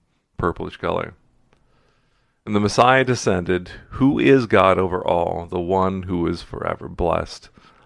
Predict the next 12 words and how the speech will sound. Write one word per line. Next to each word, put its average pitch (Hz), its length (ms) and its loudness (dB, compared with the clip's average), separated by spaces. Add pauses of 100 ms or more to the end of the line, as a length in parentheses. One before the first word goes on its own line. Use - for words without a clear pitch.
(180)
Amen. 82 640 -2 (2000)
And, 87 480 -14
um, 85 360 -8 (600)
sort 95 200 2
of 82 60 -2
uniting 90 560 -2
of 82 140 -10
God 85 380 0
and 85 120 -4
the 87 40 -6
Messiah, 85 720 -2 (580)
there. 87 600 -4